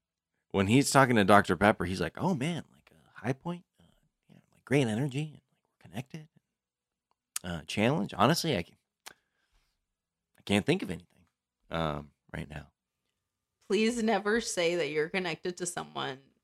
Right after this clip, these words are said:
Speaker 2: so much <laughs> if you're in a romantic relationship with them and you will not fuck. <laughs>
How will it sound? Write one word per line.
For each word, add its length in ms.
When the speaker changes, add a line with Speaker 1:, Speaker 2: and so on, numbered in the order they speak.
Speaker 2:
so 200
much 640
<laughs> 140
if 400
you're 180
in 100
a 60
romantic 540
relationship 480
with 140
them 160
and 160
you 100
will 200
not 260
fuck. 200
<laughs> 1600